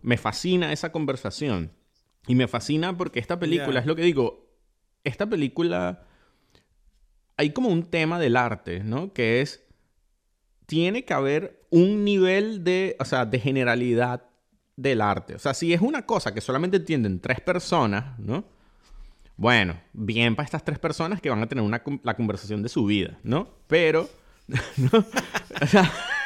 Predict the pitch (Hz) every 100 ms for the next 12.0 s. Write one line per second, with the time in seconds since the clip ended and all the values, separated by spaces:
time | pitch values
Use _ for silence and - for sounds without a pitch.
0 | - 196 - 202 202 190 196 202 196 -
1 | 403 453 359 143 156 143 147 147 139 127
2 | 139 139 190 214 170 147 175 185 214 208
3 | 202 226 202 117 92 92 101 - 131 123
4 | 110 110 113 156 170 - 127 117 156 180
5 | 151 180 180 143 98 95 92 139 160 -
6 | 117 135 - 175 208 196 156 117 - -
7 | - 113 123 349 339 - 185 - 95 92
8 | - 90 78 110 185 - 160 175 101 107
9 | 101 92 202 160 156 185 190 220 233 247
10 | 214 180 175 196 202 240 170 147 135 185
11 | 202 220 208 151 156 185 180 139 120